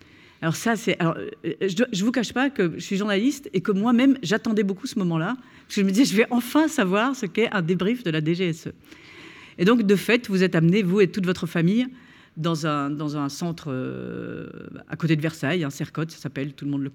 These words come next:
enfin, tout le monde le connaît. En tout cas, c'est, c'est, l'endroit n'est pas secret, c'est un centre d'entraînement. Et donc, vous êtes amené là, ça ressemble un peu à,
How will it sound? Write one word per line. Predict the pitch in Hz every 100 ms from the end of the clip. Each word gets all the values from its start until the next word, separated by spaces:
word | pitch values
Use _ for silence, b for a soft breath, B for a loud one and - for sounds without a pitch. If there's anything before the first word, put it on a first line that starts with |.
| -
enfin, | - 131
tout | 147
le |
monde | 131
le | 127
connaît. | 139 120
En | 104
tout | -
cas, | 160
c'est, | 160 139
c'est, | 131 - - - -
l'endroit | - 156 156
n'est | 196
pas | 170
secret, | 165 175 - 180
c'est | 190
un | 165
centre | 185 180
d'entraînement. | 156 147 160 156 214 - B B B B B B B -
Et |
donc, | 175 214
vous | 208
êtes | 208
amené | 180 170
là, | 226
ça | 254
ressemble | - 240 226
un | 208
peu | - 254 233
à, | 196 180 175 165